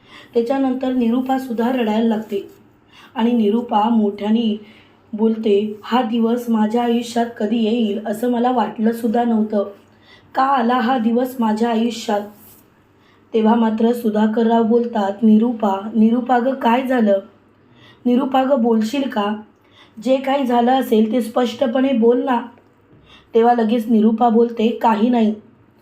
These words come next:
आणि मला काही सांगायचं सुद्धा नाही." तेव्हा पंकज बोलतो, "पण मम्मा, मम्मा, हे कसं काय शक्य आहे? मला तर समजतच नाही."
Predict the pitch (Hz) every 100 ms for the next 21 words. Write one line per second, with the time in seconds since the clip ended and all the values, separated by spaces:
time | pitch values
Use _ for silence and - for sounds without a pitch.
0 | _ _ - 220 254 262 233 247 269 254
1 | 320 - 226 214 240 254 262 254 220 247
2 | 247 214 214 214 - _ _ _ _ _
3 | _ _ _ - 220 220 226 214 214 226
4 | 233 220 220 214 214 247 254 208 233 240
5 | 220 - _ _ - - 233 233 247 247
6 | 294 277 220 254 247 277 277 262 - -
7 | 254 202 220 214 214 - _ _ _ _
8 | _ - - 247 254 262 277 277 - 226
9 | 220 262 262 269 - 247 233